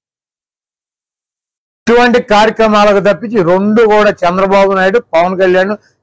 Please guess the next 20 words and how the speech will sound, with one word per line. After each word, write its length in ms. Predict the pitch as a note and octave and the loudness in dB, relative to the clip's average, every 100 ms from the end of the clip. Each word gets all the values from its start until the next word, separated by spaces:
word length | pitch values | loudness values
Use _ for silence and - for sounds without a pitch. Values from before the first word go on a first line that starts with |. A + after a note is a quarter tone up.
| - | -4
ఎందుకు 320 | C#3+ F#3 A3+ A#3+ - | -2 0 0 0 -2
పనికి 240 | G3 G3+ G#3+ | -2 0 0
వచ్చేటువంటి 500 | G3+ G#3 F#3+ G3 F3 | 0 0 0 -2 -2
కార్యక్రమాలు 580 | D#3+ E3+ E3 F#3 F#3 | -2 -2 -2 -2 0
చేయట్లేదు. 420 | F3 F#3 F3+ F#3+ A3+ A#3+ _ _ _ | 0 0 0 0 0 -2 _ _ _
ఇప్పటం 460 | D3+ D#3+ F#3+ A3 G3+ | -4 -2 0 0 2
గ్రామంలో 340 | G3+ G3 G3+ | 2 2 2
ఉన్నటువంటి 380 | G3+ G3+ G3 F#3+ | 0 0 -2 -4
ప్రజానికం 680 | - E3+ E3+ G3+ G3+ F3+ F3+ | -4 -2 0 0 0 -2 -2
కూడా 260 | E3+ E3 C#3 - _ _ _ | 0 0 0 -4 _ _ _
నూటికి 400 | D#3+ G#3 A#3 A3+ A3 | -2 0 0 0 0
తొంభై 320 | G3+ F#3 F#3+ | 0 0 0
మంది 380 | F3+ F3+ F#3 E3+ C3 - _ _ _ | 0 -2 0 0 -2 -8 _ _ _
మా 120 | D#3 F3 F3 | -2 -2 0
గ్రామం 360 | F3+ G3 A3+ G#3+ | 0 2 2 2
రోడ్డు 280 | G#3 G3+ | 0 2
వైండింగ్ 380 | G3+ G3+ G3 F#3 | 2 0 -2 -2
చేసి 300 | F3 D#3+ E3 D3+ A2+ _ _ _ _ | -2 -2 -2 -4 -6 _ _ _ _
మా 100 | D3+ F3+ | -2 0
గ్రామాన్ని 720 | F3 F#3 G#3 A3+ A3+ G#3+ G#3 | 2 2 2 2 0 0 0